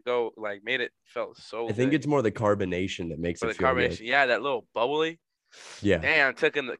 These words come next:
Speaker 1: tickling the back of my throat.
Speaker 2: That's probably
Speaker 1: Mm.
Speaker 2: what it is. 'Cause it, like,
Speaker 1: Trying to
Speaker 2: yeah,
Speaker 1: get
Speaker 2: it's
Speaker 1: some
Speaker 2: just, like,
Speaker 1: dick
Speaker 2: some sort of
Speaker 1: tickling back of my throat.
Speaker 2: stimulation. Um, let's see, no, or max two cups of caffeine per day. I don't drink that much caffeine anyways. I have a cup of coffee in the morning and then I have, um,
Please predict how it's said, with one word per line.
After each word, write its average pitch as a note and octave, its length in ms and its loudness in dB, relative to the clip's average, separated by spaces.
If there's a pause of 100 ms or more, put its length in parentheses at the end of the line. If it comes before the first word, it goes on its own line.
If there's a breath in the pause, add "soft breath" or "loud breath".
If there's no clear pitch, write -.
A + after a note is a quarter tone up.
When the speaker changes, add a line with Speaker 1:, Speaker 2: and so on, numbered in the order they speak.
(140)
Speaker 1:
tickling D3+ 320 0
the A#2 80 -4
back A#2+ 240 2
of C3 60 -10
my A2+ 180 -2
throat. B2+ 320 -4 (220)
Speaker 2:
That's G#2 160 4
probably A2+ 260 8
Speaker 1:
Mm. G2+ 80 8
Speaker 2:
what F#2+ 140 4
it F2+ 80 0
is. E2+ 380 2 (300 soft breath)
'Cause G#2+ 160 6
it, G2 120 8
like, F#2+ 220 4
Speaker 1:
Trying G#2+ 100 4
to G2 60 8
Speaker 2:
yeah, F2 80 6
Speaker 1:
get F2+ 40 6
Speaker 2:
it's F#2 80 4
Speaker 1:
some G#2 80 -2
Speaker 2:
just, G#2 100 0
like, A2 120 8
Speaker 1:
dick G3 60 8
Speaker 2:
some A#2 100 4
sort A#2+ 180 6
of G#2 60 4
Speaker 1:
tickling A#2 300 2
back G2 100 2
of - 40 2
my F2 100 0
throat. A2 100 0
Speaker 2:
stimulation. F2+ 280 -6 (1200)
Um, F2+ 540 2 (600)
let's G#2 160 2
see, F#2+ 220 6
no, G2 380 6
or F#2+ 180 4
max F#2+ 360 0
two A2+ 220 0
cups G#2 300 -4
of F#2+ 100 -12
caffeine F#2+ 500 0
per F#2 140 -2
day. F2 480 0 (400)
I A2+ 80 0
don't B2 160 6
drink G2 220 2
that F#2+ 100 4
much F#2+ 160 2
caffeine F#2+ 320 0
anyways. F#2 340 -2
I F#2 60 2
have F2 80 0
a F2 60 -6
cup G2 180 -6
of G2 80 -6
coffee F#2+ 400 -2
in F#2 60 -2
the F2 80 -4
morning F#2 380 -2
and G2+ 100 -2
then F2+ 80 -6
I F#2 60 -6
have, F2+ 360 -10
um, E2 300 -12